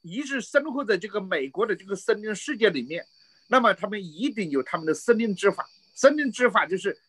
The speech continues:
以火救火。所以早一段时间出现的一个谣传的视频，讲的是直升机啊在点火，对吧？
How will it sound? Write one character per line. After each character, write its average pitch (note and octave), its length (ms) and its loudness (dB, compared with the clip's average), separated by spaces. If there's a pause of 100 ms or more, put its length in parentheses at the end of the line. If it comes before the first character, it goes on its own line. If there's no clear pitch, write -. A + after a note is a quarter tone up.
以 D#3+ 360 -2
火 - 360 -6
救 C#4 180 0
火。 - 100 -10 (1000)
所 A#3+ 200 8
以 A#3 160 8
早 F3+ 220 6
一 A#3 40 6
段 A#3+ 120 6
时 G3+ 140 0
间 G#3 160 8
出 A3 200 -2
现 G#3+ 180 0
的 F#3 160 6
一 F#3 80 -8
个 F#3+ 160 2
谣 D#3 260 2
传 F3 180 -6
的 D3+ 120 0
视 - 160 -6
频， C3+ 260 -12 (300)
讲 C#3 200 2
的 F#3 120 2
是 F#3 160 -8
直 F#3 200 -10
升 F3+ 220 -2
机 F#3+ 220 -2
啊 D#3 120 4 (220)
在 F#3 160 2
点 G#3 320 2
火， - 260 -14 (320)
对 F#3 100 6
吧？ F3 160 4